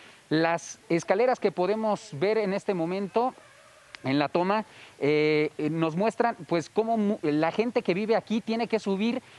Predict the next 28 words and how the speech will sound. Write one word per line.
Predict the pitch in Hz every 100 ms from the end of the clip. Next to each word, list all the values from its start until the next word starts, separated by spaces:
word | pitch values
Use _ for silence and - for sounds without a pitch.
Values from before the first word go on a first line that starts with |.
| -
por | - 160
el | 165 156
cerro | 214 240 254 254
y | 208 196
tiene | - 220 240 233
que, | 220 220 233 - 170
eh, | 160 156 - 151
<laughs> | - -
hay | 202 262
gente | 269 247
que | 202
está | 180 233 226
prácticamente, | 208 208 180 170 170 190 170 196 -
que | - 143
ya | 165 175
es | 160
de, | 135 120 107 -
de | 120 120 127 127
edad | 139 165
muy | 170 175
avanzada | 139 135 170 190 - - -
y | 160
que | 165 185
no | 220
se | - 190
mueve | 190 208 202
para | - 147 147
nada, | 165 185 180 170